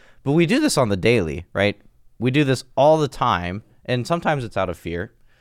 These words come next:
Sometimes it's out of, out of power hungriness. Um, but that's, like, that's a deep-seated aspect of human nature, is to fear the other person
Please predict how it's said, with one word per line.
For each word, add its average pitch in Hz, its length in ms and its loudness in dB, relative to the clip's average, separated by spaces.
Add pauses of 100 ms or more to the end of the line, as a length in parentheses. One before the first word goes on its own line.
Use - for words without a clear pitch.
(260)
Sometimes 113 400 -2
it's 95 120 -4
out 90 180 2
of, 85 260 -4
out 87 160 -2
of 82 240 -8 (260)
power 90 320 0
hungriness. 85 800 -8 (120)
Um, 90 460 -2
but 98 180 -4
that's, - 240 -2
like, - 300 -6
that's - 220 -6
a 165 100 -4
deep-seated 113 1120 -4 (100)
aspect 95 520 -4
of 85 160 -10
human 95 440 -8
nature, 85 520 -8
is 82 300 -8
to 82 500 -6 (800)
fear 123 260 -2
the 120 140 2
other 98 180 2
person 85 640 -6